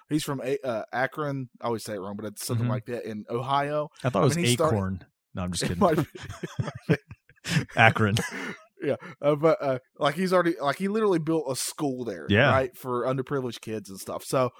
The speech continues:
Speaker 1: it's not like he's not giving back. He's always giving back.
Speaker 2: Mm-hmm.
Speaker 1: And, uh, all, and he wasn't the only one, but a lot of these players were standing up in all sports, not just basketball.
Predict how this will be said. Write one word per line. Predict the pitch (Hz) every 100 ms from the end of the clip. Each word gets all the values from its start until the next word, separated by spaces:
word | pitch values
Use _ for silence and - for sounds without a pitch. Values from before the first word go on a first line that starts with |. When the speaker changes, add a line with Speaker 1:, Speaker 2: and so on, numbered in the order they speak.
| - -
Speaker 1:
it's | 160 156
not | 226
like | 226 214
he's | 202 170
not | 180 175 156
giving | 147 127
back. | 117 98
He's | - 123 -
always | 160 175 170 139
giving | 139 117 104
back. | 92 92 92 -
Speaker 2:
Mm-hmm. | 107 98 101 117
Speaker 1:
And, | 147 151 147 -
uh, | 120 - -
all, | 156 196 165
and | 170 160
he | 165 214
wasn't | 220 185
the | 160
only | 143 120
one, | 113 101 104 156
but | 135 120
a | 127
lot | 143 160 165
of | 156
these | 151
players | - 131 131 127
were | 117
standing | - 135 147 127
up | 120
in | 139
all | 123 131 185
sports, | - - 135 143
not | 123 151
just | 185 196
basketball. | 180 160 - 120 101 87